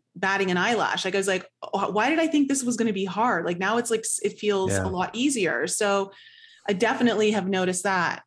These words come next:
Speaker 1: Um, can you talk about the digestion of meat versus fiber and, like, how we're about, I'm, I know this is, like, might be too T M I, but, like,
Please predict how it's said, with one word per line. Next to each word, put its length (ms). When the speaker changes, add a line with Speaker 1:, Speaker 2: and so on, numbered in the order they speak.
Speaker 1:
Um, 580
can 160
you 140
talk 320
about 420
the 80
digestion 920
of 240
meat 340
versus 360
fiber 720
and, 380
like, 240
how 240
we're 100
about, 400
I'm, 220
I 40
know 120
this 160
is, 80
like, 140
might 180
be 120
too 180
T 240
M 140
I, 240
but, 120
like, 140